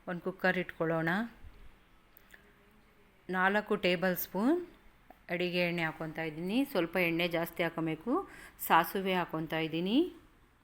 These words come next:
ಸಾಸುವೆ ಸಿಡಿತಾ ಇದೆ. ಕರಿಬೇವು ಹಾಕ್ಕೊತಾ ಇದ್ದೀನಿ. ಮೂರು ಹಸಿರು ಮೆಣಸಿನ್ಕಾಯಿನ ಉದ್ದ ಕಟ್ ಮಾಡಿ ಹಾಕ್ಕೊತಾ ಇದ್ದೀನಿ. ಒಂದು ಗೆಡ್ಡೆ ಈರುಳ್ಳಿನ ಹಚ್ಚಿಟ್ಕೊಂಡಿದ್ದೆ, ಅದು ಹಾಕ್ಕೊತಾ ಇದ್ದೀನಿ.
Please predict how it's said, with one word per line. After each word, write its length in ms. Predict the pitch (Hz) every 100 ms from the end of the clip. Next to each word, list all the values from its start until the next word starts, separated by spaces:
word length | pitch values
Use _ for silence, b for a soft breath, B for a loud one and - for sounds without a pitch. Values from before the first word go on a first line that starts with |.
| _ _ - - _ - - _ _ _ _ -
ಸಾಸುವೆ 540 | - 175 180 185 185 190
ಸಿಡಿತಾ 460 | 185 180 180 170
ಇದೆ. 260 | 165 156 185 294 311 - -
ಕರಿಬೇವು 440 | 180 170 170 175
ಹಾಕ್ಕೊತಾ 400 | 165 160 160 160
ಇದ್ದೀನಿ. 340 | 160 156 175 240 302 - -
ಮೂರು 320 | 185 196 196 214
ಹಸಿರು 300 | 170 165 185
ಮೆಣಸಿನ್ಕಾಯಿನ 720 | 180 175 170 170 165 165 180 240
ಉದ್ದ 160 | 185 170 180
ಕಟ್ 160 | 160 -
ಮಾಡಿ 140 | 165 156
ಹಾಕ್ಕೊತಾ 360 | 151 156 151
ಇದ್ದೀನಿ. 360 | 156 156 165 226 277 B B B -
ಒಂದು 260 | 180 185 208
ಗೆಡ್ಡೆ 300 | 170 170 180 208 185
ಈರುಳ್ಳಿನ 500 | 190 180 170 170 180 190
ಹಚ್ಚಿಟ್ಕೊಂಡಿದ್ದೆ, 720 | 160 - 165 - 170 160 165
ಅದು 180 | 175 160
ಹಾಕ್ಕೊತಾ 440 | 156 165 160 156 156
ಇದ್ದೀನಿ. 300 | 151 160